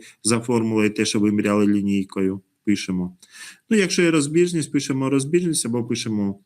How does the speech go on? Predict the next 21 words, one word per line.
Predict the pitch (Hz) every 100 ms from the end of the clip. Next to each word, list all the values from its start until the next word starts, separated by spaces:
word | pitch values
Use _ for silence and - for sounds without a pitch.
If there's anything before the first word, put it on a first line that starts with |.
| _ 107
досить | 117 117 110
точно, | 110 101 - 104
ми | 101 98
поміряли | 117 117 147 160 139 123
лінійкою, | 117 131 131 101
розбіжності | 92 90 104 107 90 -
не | 90 85
виявили. | 78 73 73 71 76 _
Пишемо | 87 - 80 80
тут. | _ - _ _ _ _ _ _ _ _ _
Далі | - 139 135 120
дивимося | 127 120 113 104
завдання | 113 107 113 107
зірочкою, | 95 107 101 95 - 101 95
якщо | 90 - 101
є | 98
розбіжність, | 98 95 104 95 95 -
рахуємо, | 92 - 98 92 87 85 80 _ _ _ _ _ _ _ _ 104
е, | 98 92 90 85 _ _ _ _ _ _ _ _ _ _ _ _ _ _ -
відносну | 110 107 101 - 92
похибку. | - 165 196 180 196 185